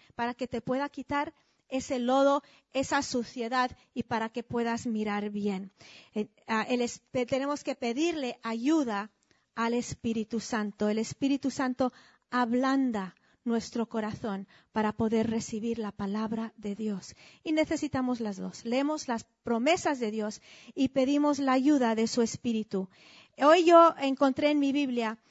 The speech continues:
este librito que tenemos en la librería. Si tú dices, "Es que yo no me sé las palabras, yo no me, yo no conozco las promesas de Dios, yo ni sé por dónde empezar", tenemos esta, este librito, "¿Quién soy en Cristo?",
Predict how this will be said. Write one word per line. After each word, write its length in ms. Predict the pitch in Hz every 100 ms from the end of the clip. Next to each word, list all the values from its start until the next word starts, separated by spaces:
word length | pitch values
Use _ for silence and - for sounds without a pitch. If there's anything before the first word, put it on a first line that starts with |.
| -
este 320 | 262 277 302
librito 460 | 285 269 311 302 240
que 100 | 240
tenemos 420 | 247 226 226 226
en 120 | 240
la 100 | 220
librería. 580 | 226 226 233 285 302 196 - - -
Si 160 | 285
tú 140 | 294 285
dices, 280 | 285 294
"Es 140 | 320 -
que 140 | 349
yo 100 | 349
no 140 | 370 359
me 100 | 330
sé 160 | 330
las 180 | 320 311
palabras, 460 | - 285 285 285 -
yo 160 | 311
no 80 | 339
me, 120 | 339 311 - 277
yo 140 | 320
no 100 | 320
conozco 400 | 302 285 285 294
las 160 | 277 -
promesas 460 | 262 269 262 254
de 100 | 247
Dios, 260 | 247 254 254 - - -
yo 140 | 285
ni 120 | 339
sé 180 | 320 294
por 220 | - 254
dónde 240 | 254 269 269
empezar", 500 | 247 233 - 277 339 - -
tenemos 420 | - 277 311 330 339
esta, 260 | - 311
este 400 | 285 285 285 302
librito, 600 | 285 262 311 320 262 277 - - _
"¿Quién 200 | 302 311
soy 280 | - 320 302
en 100 | 269
Cristo?", 560 | - 302 - 240 220